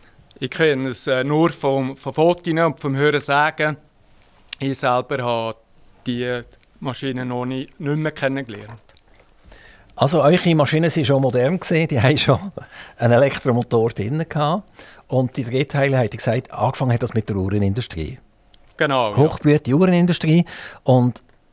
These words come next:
Speaker 2: wie wir alle wissen, die Uhrenindustrie ist einmal, äh, in sich zusammengebrochen. Dort kommt der Name Hayek, wo, wo eigentlich unsere Uhrenindustrie gerettet hat,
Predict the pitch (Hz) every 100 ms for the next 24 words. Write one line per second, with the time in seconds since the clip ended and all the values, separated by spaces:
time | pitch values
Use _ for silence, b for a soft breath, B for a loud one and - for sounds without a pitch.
0 | _ 131 147 165 143 117 123 156 120 143
1 | - 147 117 131 143 139 - 123 139 113
2 | 123 113 135 135 113 135 123 - - 107
3 | 107 135 131 117 - - 113 110 160 170
4 | 170 180 - 220 _ B B B B B
5 | B B B B B B _ - 240 -
6 | - - 123 117 117 117 101 104 87 98
7 | 143 196 - - 131 110 110 98 110 104
8 | 87 110 143 104 113 117 110 117 113 110
9 | 104 - 101 - 104 98 - - - 170
10 | - -